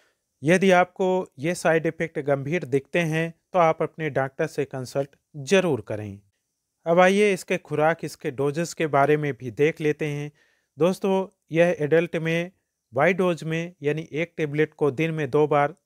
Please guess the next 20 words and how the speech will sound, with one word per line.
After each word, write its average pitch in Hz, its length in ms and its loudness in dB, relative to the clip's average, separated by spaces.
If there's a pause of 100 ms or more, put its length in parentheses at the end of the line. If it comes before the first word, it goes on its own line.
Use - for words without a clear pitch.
दिया 135 320 -2
जा 156 180 0
सकता 147 380 -6
है। 143 160 -6 (260)
यदि 190 140 -4
गंभीर 160 360 0
समस्या 147 500 -4
है, 151 140 -4
तो 151 140 -4
दिन 135 200 -2
में 147 260 -6
तीन 170 200 -4
बार 135 220 2
भी 131 160 -10
देने 135 300 -8
की 131 140 -12
सलाह 123 380 -2 (340)
दी 185 180 2
जाती 113 360 0
है। 110 160 -10